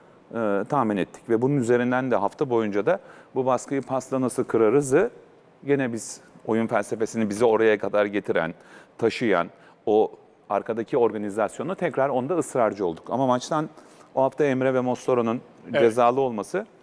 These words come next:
Speaker 1: e, bir hafta boyunca Epriano ile çalışıp maç akşamında Epriano'nun şiddetli bir graf-, e, gribal duruma yakalanması, Şecu'nun da uzun süre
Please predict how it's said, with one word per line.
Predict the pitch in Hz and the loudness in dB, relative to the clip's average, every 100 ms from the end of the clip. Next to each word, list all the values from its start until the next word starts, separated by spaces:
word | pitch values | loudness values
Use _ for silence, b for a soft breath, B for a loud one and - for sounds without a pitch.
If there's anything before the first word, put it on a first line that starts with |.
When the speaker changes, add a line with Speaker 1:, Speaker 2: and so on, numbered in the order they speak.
| B B B B - | B B B B -8
Speaker 1:
e, | 120 117 | -4 -2
bir | 143 | -2
hafta | 147 139 156 131 | -2 -2 -2 2
boyunca | 139 131 127 131 131 - 98 | 2 0 0 2 2 0 -4
Epriano | 127 123 123 151 151 | -4 0 0 0 0
ile | 127 | 0
çalışıp | - 113 - 190 - - B B B - | 0 0 0 -4 -8 -20 B B B -8
maç | 101 127 160 | -2 -2 0
akşamında | 135 - 117 110 120 | -2 -2 -6 -4 2
Epriano'nun | 113 - 123 123 113 147 - | 2 2 -2 -2 -4 -8 -12
şiddetli | - 117 127 139 | -16 -4 -2 0
bir | 135 | 0
graf-, | 117 117 110 - - | 4 4 2 0 -2
e, | 101 101 101 | 2 2 2
gribal | 113 123 127 120 | 2 2 2 2
duruma | 101 98 85 - b b b - | -2 -2 -4 -8 b b b -4
yakalanması, | 113 127 120 113 107 - 196 220 B B - | -2 2 2 0 -2 -4 -4 -6 B B -6
Şecu'nun | 165 175 156 151 135 | 0 2 4 2 2
da | 143 | 0
uzun | 127 139 | 0 0
süre | 165 123 113 | 0 2 2